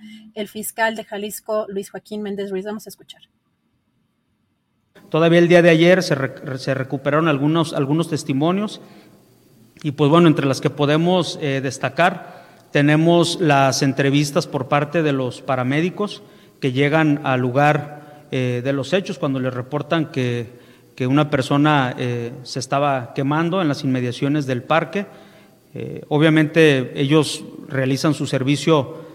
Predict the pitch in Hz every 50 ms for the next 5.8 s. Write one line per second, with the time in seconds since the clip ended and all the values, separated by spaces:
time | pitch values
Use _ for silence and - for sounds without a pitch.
0 | - - - 127 123 151 147 151 160 156 143 147 - 143 135 - 151 127 - 160
1 | 165 170 175 165 139 123 147 160 170 160 180 180 170 147 131 120 - - 156 160
2 | 165 175 190 196 - - - - - - - - _ _ - - 127 123 123 120
3 | 120 117 117 113 113 - - - - 147 147 151 156 156 156 165 160 156 - 131
4 | 131 123 - 147 147 147 165 151 151 147 135 127 120 - 135 127 - 143 127 -
5 | 151 143 147 147 147 147 - 160 151 143 127 - - - - -